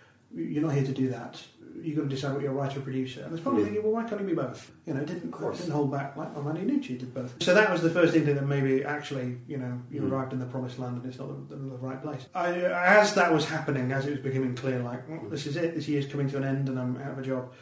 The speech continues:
Speaker 1: somebody said, "Oh, there's a job going at," um, it was called Network Z then, a station that eventually became B B C Seven, which begat B B C Radio Seven, which begat Radio Four Extra. And I, I sort of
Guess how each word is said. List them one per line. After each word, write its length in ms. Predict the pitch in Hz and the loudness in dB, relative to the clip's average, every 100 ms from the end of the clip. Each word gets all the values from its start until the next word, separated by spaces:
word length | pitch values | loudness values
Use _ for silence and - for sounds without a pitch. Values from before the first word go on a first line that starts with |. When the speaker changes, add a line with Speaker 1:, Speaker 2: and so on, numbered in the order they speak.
| - - - | -20 -20 -6
Speaker 1:
somebody 240 | 143 131 | 0 2
said, 80 | 135 | 4
"Oh, 80 | 135 | 4
there's 120 | 131 | 4
a 20 | |
job 180 | 151 151 | 4 4
going 340 | 139 135 127 127 | 4 2 0 -2
at," 260 | 135 139 | -6 -4
um, 380 | 123 120 117 113 - _ - | -6 -6 -10 -16 -20 _ -6
it 100 | 147 | -4
was 100 | 139 | -2
called 320 | - 247 160 | 4 4 4
Network 340 | 190 160 165 135 | 0 0 -2 0
Z 120 | 151 139 120 - - - | -2 -2 -4 -12 -20 -12
then, 260 | 147 147 - | -10 -10 -12
a 60 | 123 | -12
station 360 | - 151 139 - | -2 0 0 -2
that 60 | |
eventually 320 | 139 143 139 131 | -2 -2 -2 -4
became 320 | 127 127 123 | -4 -4 -2
B 140 | 131 | 0
B 80 | 131 | 0
C 120 | 127 | -4
Seven, 440 | 131 139 123 123 123 | -6 -6 -4 -4 -4
which 160 | 127 | -4
begat 300 | 139 131 123 | -6 -6 -6
B 80 | 135 | -6
B 80 | 131 | -6
C 100 | 127 | -6
Radio 280 | 127 127 123 | -4 -4 -4
Seven, 280 | - 123 123 | -6 -8 -6
which 160 | 123 | -6
begat 300 | 143 135 135 | -6 -6 -6
Radio 180 | 131 127 | -4 -6
Four 220 | 120 127 | -6 -10
Extra. 260 | 120 - - - - - - | -12 -14 -14 -16 -20 -20 -12
And 260 | 165 151 147 | -2 0 2
I, 460 | 147 143 147 151 147 | 2 2 0 0 0
I 40 | |
sort 240 | 139 196 151 | 0 0 -2
of 260 | - - | -4 -12